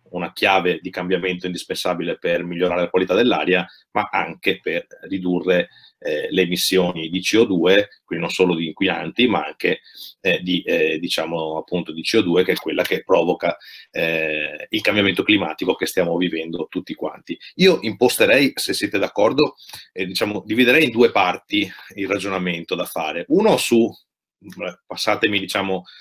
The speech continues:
il termine, uno sullo scoprire e uno sull'inventare, che sono due cose, eh, differenti, entrambe al centro del ragionamento, eh, che questa associazione, che si basa sull'ambientalismo scientifico,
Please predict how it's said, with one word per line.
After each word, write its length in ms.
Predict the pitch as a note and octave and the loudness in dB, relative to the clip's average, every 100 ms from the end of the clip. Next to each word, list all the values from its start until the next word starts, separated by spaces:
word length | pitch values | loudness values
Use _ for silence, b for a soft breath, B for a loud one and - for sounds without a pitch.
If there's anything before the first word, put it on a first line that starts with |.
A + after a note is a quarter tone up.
| B B | B B
il 120 | - G2 | -6 0
termine, 340 | A2+ A#2 A#2 | 4 4 2
uno 240 | A2 F3 | 4 4
sullo 440 | F3 - B2+ A#2+ A2+ | 4 6 6 6 2
scoprire 720 | - B2 C#3 C3+ G#2+ G2 - b b | 0 0 2 2 4 0 -2 b b
e 120 | - | 2
uno 220 | C#3+ B2+ | 4 6
sull'inventare, 1040 | B2 B2 A2 A2 G#2 G#2 F#2 F#2 D#2 E2 - b b | 4 -2 -4 -4 -4 -6 -4 -6 -6 -10 -14 b b
che 100 | - | -10
sono 180 | C3 C3+ | -4 0
due 200 | C#3+ C3 | 2 2
cose, 540 | - G#2+ F#2+ F#2 F#2 - b b b | 4 2 4 2 0 -2 b b b
eh, 440 | - G2 F#2 F#2 F2+ | -4 0 2 0 -4
differenti, 920 | G#2 B2+ - G#2 F2 E2+ - F#3+ G3+ | -4 -2 2 2 2 -2 -2 0 0
entrambe 580 | - G#2+ F#2+ A2+ A2 G2 | -2 -2 0 0 2 0
al 100 | F#2+ | 0
centro 600 | - A#2 G#2+ F#2 - E2+ | 0 0 0 -2 -6 -6
del 420 | F2+ F#2+ F2+ F2+ F2 | 0 2 2 0 0
ragionamento, 800 | F2+ F#2 F#2+ G2 F#2+ F#2 D#2+ - b b b | -2 -4 -2 -2 -4 -4 -6 -6 b b b
eh, 380 | - F2 E2 E2 | -2 0 0 0
che 260 | G2+ F#2+ F2+ | 2 2 2
questa 260 | G2+ F#2+ | -2 -2
associazione, 760 | F#2+ F#2+ F#2+ - G2+ F#2 D#2+ D#2+ | -4 -2 -2 0 2 0 -2 -8
che 120 | - | -8
si 160 | - F2+ | -6 -2
basa 280 | F#2+ F#2+ F#2 | 0 0 0
sull'ambientalismo 640 | G2 F2+ F2+ F2+ F2+ F#2+ | -2 -4 -4 -4 -6 -6
scientifico, 680 | F#2 F#2 F2+ G2 - - D#2+ | -6 -6 -4 -4 -6 -8 -10